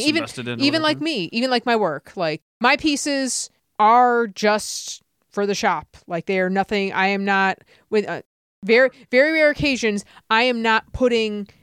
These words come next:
Speaker 2: anything uniquely of my own anywhere.
Speaker 1: Right, you make,
Speaker 2: Like,
Speaker 1: make,
Speaker 2: I am
Speaker 1: make
Speaker 2: making,
Speaker 1: pottery,
Speaker 2: making pottery for the
Speaker 1: a-,
Speaker 2: shop.
Speaker 1: accor-, according to a spec provided to
Speaker 2: Yes.
Speaker 1: you that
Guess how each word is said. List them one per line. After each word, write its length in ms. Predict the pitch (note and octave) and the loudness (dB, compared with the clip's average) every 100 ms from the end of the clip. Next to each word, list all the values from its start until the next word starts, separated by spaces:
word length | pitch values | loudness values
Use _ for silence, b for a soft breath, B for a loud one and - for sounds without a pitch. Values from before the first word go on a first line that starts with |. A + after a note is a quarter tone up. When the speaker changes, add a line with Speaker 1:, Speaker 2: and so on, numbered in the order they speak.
| _ - | _ -2
Speaker 2:
anything 720 | A3+ B3 A#3 B3 A3+ A3 G3+ - | 0 0 -2 0 0 0 -6 -2
uniquely 840 | A3 G#3+ G#3+ A3 B3 A3+ G3+ G3+ - | 0 0 -2 -4 -4 -4 -4 -4 0
of 300 | G3+ G3 F#3+ | 0 0 0
my 200 | F#3+ F#3 | 0 0
own 560 | F3 E3+ E3+ E3 E3 - _ _ - | -2 -4 -6 -10 -12 -16 _ _ -2
anywhere. 640 | A3+ F#3+ D#3+ C3+ - F#3+ - | -2 -2 -6 -10 -14 -16 -10
Speaker 1:
Right, 160 | A2 | -8
you 80 | A2 | -4
make, 100 | D3 D#3+ | -4 -4
Speaker 2:
Like, 100 | - | -6
Speaker 1:
make, 60 | - | -2
Speaker 2:
I 120 | G3 | -2
am 140 | G3 | 0
Speaker 1:
make 180 | G3 F#3+ | -2 0
Speaker 2:
making, 40 | E3 | 0
Speaker 1:
pottery, 280 | C#3+ C#3 C3+ | 0 0 0
Speaker 2:
making 260 | G#3+ - - | 0 -2 -2
pottery 340 | B3+ B3+ B3+ | 0 0 -2
for 260 | - A#3 A3 | 0 0 2
the 60 | |
Speaker 1:
a-, 20 | A3 | 0
Speaker 2:
shop. 380 | A#3+ G3 E3+ | 2 4 4
Speaker 1:
accor-, 160 | D3+ D#3 C3+ | 2 0 -2
according 440 | - D3 D3 D3+ | -2 0 0 -2
to 380 | D#3+ C#3+ C3+ A2 | -4 -4 -4 -6
a 40 | |
spec 360 | - - C#3 - | -8 -4 -4 -2
provided 360 | C#3 C3 A#2+ F3+ | -2 0 -2 -2
to 40 | |
Speaker 2:
Yes. 240 | E3 A#2 | -2 -2
Speaker 1:
you 220 | A#2 A#2 B2+ - _ | -2 -4 -6 -14 _
that 220 | A2+ G2+ | -6 -6